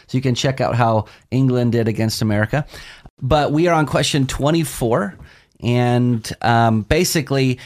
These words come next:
uh, they can answer they agree with this statement or they, they disagree with this statement.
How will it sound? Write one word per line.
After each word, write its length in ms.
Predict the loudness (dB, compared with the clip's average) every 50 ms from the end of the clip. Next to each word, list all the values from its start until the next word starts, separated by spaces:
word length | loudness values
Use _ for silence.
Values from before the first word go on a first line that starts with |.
| -20 -20 -20 -20 _ -4
uh, 240 | 0 2 2 2 2
they 140 | 2 0 0
can 260 | 0 0 0 0 0
answer 420 | 0 0 0 0 0 0 -2 0
they 160 | 0 0 0
agree 300 | 0 -2 -2 0 0 0
with 180 | 2 0 0 0
this 220 | 0 0 0 0
statement 580 | -2 -4 -4 -2 -2 -2 -2 -2 -2 -2 -2 -2 -2
or 160 | -2 0 0
they, 200 | 0 0 -2 -2
they 400 | -4 -4 -4 -2 -2 -2 -4 -4
disagree 640 | -6 -2 -2 0 0 0 -2 -2 -2 0 0 0 0
with 200 | -2 -2 -4 -4
this 140 | -6 -6 -6
statement. 460 | -6 -6 -6 -4 -4 -4 -4 -4